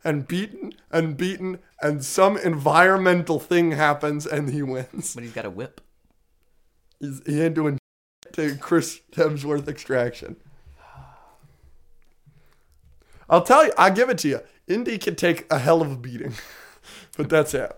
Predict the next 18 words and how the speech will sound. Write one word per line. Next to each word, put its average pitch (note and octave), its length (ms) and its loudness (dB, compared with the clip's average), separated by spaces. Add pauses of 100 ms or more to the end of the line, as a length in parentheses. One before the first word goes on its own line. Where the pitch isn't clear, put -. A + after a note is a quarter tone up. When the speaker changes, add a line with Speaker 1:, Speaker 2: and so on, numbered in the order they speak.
Speaker 2:
Goodbye, G2+ 320 -14
Indy. F2+ 300 -14 (680)
Dominic C3+ 480 4
Toretto C#3 500 4
versus C#3+ 340 -2
the B2 120 -2
Terminator. G#2+ 720 -4
Who A2 160 -4
wins? A#2+ 600 0 (4000)
Speaker 1:
I D3 120 4
don't F3 400 -2
know E3+ 260 4
how D3+ 180 2
he C#3+ 160 -4
can C#3 140 -6
lift C3 360 -4
a - 40 -10
car - 540 -10